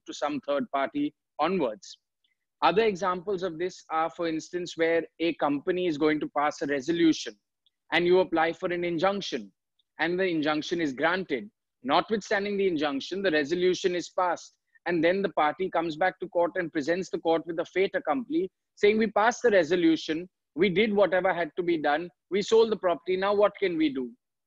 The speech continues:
I've had a situation recently, and I'll come to that a little more later, where a court receiver was appointed for a property. Possession was with the court receiver, and I was the agent of the receiver, my client.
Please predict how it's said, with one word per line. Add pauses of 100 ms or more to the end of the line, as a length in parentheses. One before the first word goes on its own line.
(420)
I've
had
a
situation
recently,
and
I'll
come
to
that
a
little
more
later, (440)
where (100)
a (120)
court
receiver
was
appointed
for
a
property. (480)
Possession
was
with
the
court
receiver,
and
I
was
the
agent
of
the
receiver,
my
client.